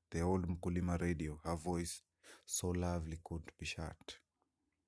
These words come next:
A woman in her doing she was, long before her age could allow. In confidence she stands. She's not an easy one to be swayed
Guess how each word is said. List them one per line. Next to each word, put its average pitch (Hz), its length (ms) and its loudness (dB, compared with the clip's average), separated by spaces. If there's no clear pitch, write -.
A 87 100 4
woman 110 320 8
in 98 120 8
her 95 80 6
doing 95 280 4
she 90 180 0
was, 98 440 2
long 92 260 4
before 87 380 2
her 82 120 6
age 90 380 2
could 78 180 -2
allow. 76 440 0
In 78 180 -2
confidence 85 640 0
she - 140 -4
stands. 85 680 0
She's 78 300 -4
not 87 220 4
an 80 120 0
easy 85 180 -2
one 80 200 -4
to 82 80 -6
be 80 100 -6
swayed 87 500 -2